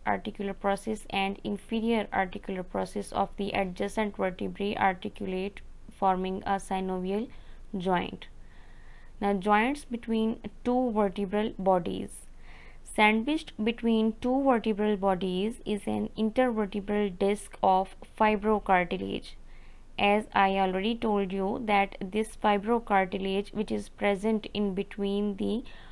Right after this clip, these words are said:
bodies of the vertebrae, is called intervertebral disc.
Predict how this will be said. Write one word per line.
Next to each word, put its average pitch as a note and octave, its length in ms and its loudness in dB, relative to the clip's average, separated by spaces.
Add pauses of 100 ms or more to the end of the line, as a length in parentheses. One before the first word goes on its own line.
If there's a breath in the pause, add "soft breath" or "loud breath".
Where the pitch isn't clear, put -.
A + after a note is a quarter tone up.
(240 loud breath)
bodies G3+ 680 4
of G3+ 240 0
the G3+ 160 2
vertebrae, G3 760 0
is G3+ 280 -2 (320)
called F#3+ 360 6 (160)
intervertebral G3+ 920 0 (560 loud breath)
disc. - 360 0